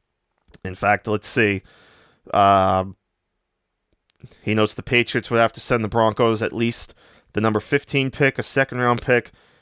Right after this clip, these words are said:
and a twenty twenty-two pick. And he said, "I wouldn't be shocked if it took the Pats' twenty twenty-two first-rounder to get the deal over the finish line."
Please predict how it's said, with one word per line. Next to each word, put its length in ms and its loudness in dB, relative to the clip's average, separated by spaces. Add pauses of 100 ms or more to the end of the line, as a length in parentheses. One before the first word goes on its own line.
(200)
and 220 2
a 40 2
twenty 320 -2
twenty-two 580 -2
pick. 400 -4 (460)
And 80 -8
he 60 -4
said, 200 -2
"I 60 2
wouldn't 240 0
be 80 -2
shocked 340 0
if 60 -14
it 80 -12
took 180 -4
the 80 -8
Pats' 340 0
twenty 280 -4
twenty-two 400 -4
first-rounder 640 -4
to 120 -12
get 160 -4
the 80 -8
deal 380 -6 (440)
over 220 -2
the 80 -8
finish 400 -8
line." 360 -14